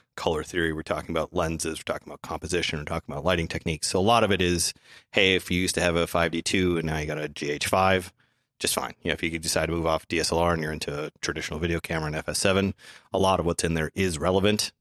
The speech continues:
Um, and I did that on purpose, which is why it took so long and why it's so thick. But it's more legacy than it is topical.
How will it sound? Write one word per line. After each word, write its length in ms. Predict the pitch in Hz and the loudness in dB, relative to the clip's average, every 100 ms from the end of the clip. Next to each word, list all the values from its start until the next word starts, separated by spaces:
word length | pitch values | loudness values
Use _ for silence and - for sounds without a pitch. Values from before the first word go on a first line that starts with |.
| - | -4
Um, 340 | 95 82 78 78 | 0 0 -2 -2
and 80 | 92 | -2
I 40 | |
did 140 | 82 82 | 0 0
that 100 | 80 | 0
on 100 | 78 | -2
purpose, 480 | - 82 78 - - - | -2 -2 -2 -4 -8 -8
which 160 | 85 | -6
is 100 | 76 | -4
why 180 | 78 78 | -2 -2
it 80 | 76 | -4
took 160 | - - | -8 -4
so 160 | 82 | -4
long 220 | 73 147 147 | -4 -6 -8
and 100 | 71 | -8
why 80 | |
it's 120 | 139 - | -6 -4
so 120 | - | -4
thick. 360 | - 147 - - _ - - | -4 -6 -6 -16 _ -20 -10
But 200 | - 80 - _ _ _ _ - | -4 -4 -4 _ _ _ _ -2
it's 240 | 117 - | -2 0
more 160 | 104 85 | 0 2
legacy 380 | 78 76 - | 0 -2 -2
than 240 | 76 76 73 | -2 -4 -4
it 60 | |
is 180 | 73 73 | -4 -4
topical. 460 | - 76 - - | -4 -4 -4 -8